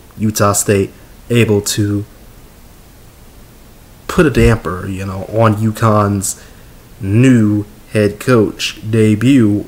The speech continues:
in Jim Mora. Fortunately for uconn, it only gets tougher from here. Michigan is coming, you know, coming for that rabbit. They're coming for that rabbit in, what, a week or two? So that,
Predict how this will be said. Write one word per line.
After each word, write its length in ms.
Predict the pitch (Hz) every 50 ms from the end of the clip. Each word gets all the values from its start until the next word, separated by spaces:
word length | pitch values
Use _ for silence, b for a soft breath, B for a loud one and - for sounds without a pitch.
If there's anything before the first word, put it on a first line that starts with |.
| -
in 220 | - 120 117 113 104
Jim 240 | 104 110 110 107 104
Mora. 400 | 104 123 139 139 107 92 101 - - - - - - - - - - - - - - - - - - - - - - - - - - - - - - - - -
Fortunately 720 | - - - 123 120 113 - - 120 67 90 117 120 120
for 520 | 117 117 - - - - - - - - 117
uconn, 480 | 110 127 131 131 - 131 127 131 120
it 60 | 113 104
only 220 | 107 117 117 117
gets 240 | 110 113 113 - -
tougher 320 | - 127 113 107 - 117
from 200 | - - - 101
here. 300 | 92 107 123 123 117 117
Michigan 460 | 117 110 104 107 104 101 - - 110
is 160 | 98 92 - -
coming, 400 | - 127 117 113 113 107 107 104 B B B B B B B B B B -
you 80 | 101
know, 220 | 98 95 92 80 - - - - - - - - - - - - - -
coming 180 | 107 101 101
for 140 | 101 - 107
that 140 | 107 104 -
rabbit. 360 | 107 117 123 120 - - - - - - -
They're 120 | 110 104 - -
coming 240 | - - 104 107 101
for 80 | 104
that 140 | 104 110 98
rabbit 300 | 98 113 117 113 110 107
in, 340 | 98 92 101 101 95 95 90
what, 140 | 92 - - - -
a 160 | - - 107
week 260 | 101 107 113 110 113
or 60 | 143
two? 300 | 127 - - 156 180 190 - - B B B B B B B B B B B B B -
So 460 | - - - 98 98 92 92 92 92 95 90 - - - - - - -
that, 240 | - 101 101 - -